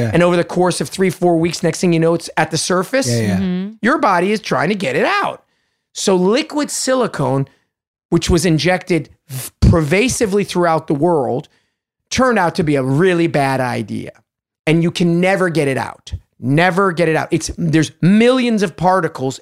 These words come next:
Speaker 2: everywhere. With the lip, I get a lot of people come in, they're, they're ashamed, they won't smile, their lips, and their lips have swollen over time because you have reactions to
Speaker 3: Yeah.
Speaker 2: it. You're getting inflammation.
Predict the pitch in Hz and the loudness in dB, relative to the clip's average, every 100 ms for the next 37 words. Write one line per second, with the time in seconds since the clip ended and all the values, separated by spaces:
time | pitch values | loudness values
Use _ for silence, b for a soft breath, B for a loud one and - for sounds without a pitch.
0 | - 196 156 147 110 92 - _ _ _ | -2 -2 -2 -6 -8 -14 -20 _ _ _
1 | _ _ _ _ _ _ _ B B B | _ _ _ _ _ _ _ B B B
2 | B B 151 160 170 311 349 - - _ | B B -4 0 0 2 -2 -4 -18 _
3 | _ 143 135 143 139 139 170 151 143 143 | _ -2 0 0 0 0 -2 -4 -4 -2
4 | 160 180 175 135 117 92 117 104 - - | 0 0 -2 -4 -8 -10 -14 -14 -16 -10
5 | - 180 175 160 135 120 117 - 185 180 | -2 0 0 0 0 -2 -6 -6 -2 0
6 | 165 151 143 139 147 b b b 156 147 | 0 0 -2 0 -2 b b b -2 -2
7 | b b _ - 160 151 160 156 143 - | b b _ 0 0 2 -2 -2 -4 -6
8 | - 165 190 202 202 156 147 135 131 190 | -4 0 2 2 0 0 0 -2 -2 -2
9 | 254 196 151 131 143 156 143 b b b | 0 0 -2 -4 -4 -2 -2 b b b
10 | - 151 160 151 202 302 330 - 123 117 | -2 2 2 0 0 -2 -4 -6 -6 -8
11 | - - 143 143 143 160 160 151 151 196 | -8 -6 -4 -2 0 2 2 0 -2 -2
12 | 262 - 123 | -2 -4 -8